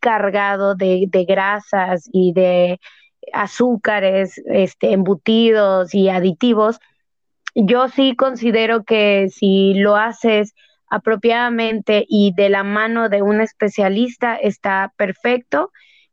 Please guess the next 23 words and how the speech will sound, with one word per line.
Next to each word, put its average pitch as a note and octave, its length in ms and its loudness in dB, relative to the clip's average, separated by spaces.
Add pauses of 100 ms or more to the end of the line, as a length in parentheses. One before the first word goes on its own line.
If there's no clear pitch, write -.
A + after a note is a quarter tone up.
(180)
Eh, A3 580 4 (1200)
pues B3 180 0
la A#3+ 160 2
verdad B3 340 -2
es D4+ 160 -2
que B3 640 0 (120)
cada B3+ 280 -2
quien B3+ 260 0
tiene A#3 280 0
su, G#3 360 0
su G#3+ 280 -2
criterio G#3 600 0
acerca G3 460 -4
de, F#3+ 260 0
de, F#3 440 2 (440)
del A3 220 0
consumir G#3+ 680 0
en G#3+ 180 -2
ayuno G3 640 -2 (180)
a-, G#3+ 260 -4
agüita G3 560 -4
con G3 220 -2
limón. G3 360 -2